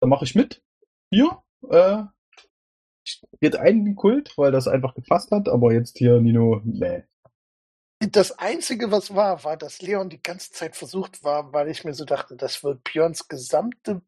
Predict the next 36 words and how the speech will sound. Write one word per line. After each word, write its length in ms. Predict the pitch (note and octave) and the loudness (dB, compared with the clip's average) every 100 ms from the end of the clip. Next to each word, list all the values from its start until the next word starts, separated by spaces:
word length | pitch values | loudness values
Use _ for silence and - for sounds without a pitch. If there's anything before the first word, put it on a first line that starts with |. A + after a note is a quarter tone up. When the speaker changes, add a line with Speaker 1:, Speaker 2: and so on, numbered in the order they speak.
| - | -10
Speaker 2:
Planung 500 | D#3 E3 E3 D#3+ C3 | 0 2 2 -6 -14
für 140 | C#3+ | -16
die 120 | C3 | -18
gesamte 440 | C#3 C3 E3+ A#3+ A#3 | -16 -8 -8 -4 -6
Kampagne 600 | - F#3 - F3 C3 B2 - - | 0 -2 0 -6 -6 -16 -16 -20
so 220 | _ - B3+ | _ -4 -2
über 180 | C4+ A#3 | 0 -2
den 220 | A#3+ E3 | -2 -2
Haufen 400 | G3+ - - D3+ | -2 -2 -10 -12
<laughs> 0 | |
schmeißen, 800 | - E3 C#3+ E3 - - - B3 - F4+ | -10 -10 -4 -2 -2 -4 -10 -8 0 2
Speaker 1:
Das 180 | - D4 | 2 0
Speaker 2:
wenn 80 | B3+ - | -4 -6
wir 140 | A#3 | -10
uns 160 | A#3 - | -10 -12
jetzt 360 | D4 G#3+ - - | -12 -10 -8 -4
alle 200 | D#4+ B3+ | -2 -2
den, 260 | G#3+ G#3+ - A3+ F4+ - | -6 -10 -12 -2 -2 -2
den, 240 | A#3+ F#3 - - F#3+ F#3 | -6 -6 -12 -8 -8 -6
den 280 | G3+ F#3+ F3 | -4 -4 -4
B 160 | G#3+ | -8
B 180 | G#3+ F#3+ | -8 -10
G 300 | E3+ A#3+ B3+ | -10 -2 -2
anschließen. 580 | D4 G#3 F#3+ - C#4+ A#2+ | 0 -2 -6 -8 -6 6
Speaker 1:
Das 200 | A2 G#2+ | 6 6
unterstellt, 600 | - C#3+ B2+ - A#2+ - | 0 2 2 4 4 4
dass 140 | B2+ | -2
der 100 | - | -4
Björn 280 | G2+ G#2+ C#3+ | -2 0 0
eine 200 | G2 G2 | 0 -2
Planung 380 | - G#2 C3+ B2 | 0 0 2 0
für 80 | G#2+ | -2
die 100 | G2+ | -2
ganze 220 | G#2+ A2+ | -2 -4
Kampagne 440 | - D#2 C3 C#3+ | -6 -2 2 2
hat. 220 | E2 - | 0 -12